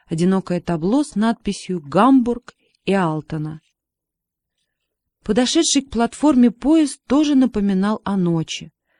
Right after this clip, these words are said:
Почти все пассажиры сели в Гамбурге, сейчас они, похоже, уже спали,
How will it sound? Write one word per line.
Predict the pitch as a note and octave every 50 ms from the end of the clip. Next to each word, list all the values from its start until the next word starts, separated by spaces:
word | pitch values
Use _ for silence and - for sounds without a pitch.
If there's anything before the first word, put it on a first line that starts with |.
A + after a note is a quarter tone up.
| _ _ _ _ _ _ _ _
Почти | - G#3+ A3 - - - C4+
все | - - - A3+
пассажиры | - - A#3+ - - A#3 A3 F#3 C4+ D4 C4+ C4+ B3 _ _ _ _
сели | - - - B3+ C4 B3
в | A#3 G3+ F#3
Гамбурге, | E3 A3+ A#3 G#3+ F#3+ F3 D#3 E3 D#3+ D3+ D3+ E3+
сейчас | - - F#3 F3+ - C#4+ D4 - C4
они, | A#3+ A#3 A#3
похоже, | - G#3 G3+ - - C4 A#3 F#3+ G3+
уже | G3+ F3+ G3+ A3+
спали, | G#3 - _ - G3+ G3+ F#3 F3+ E3 D#3 D#3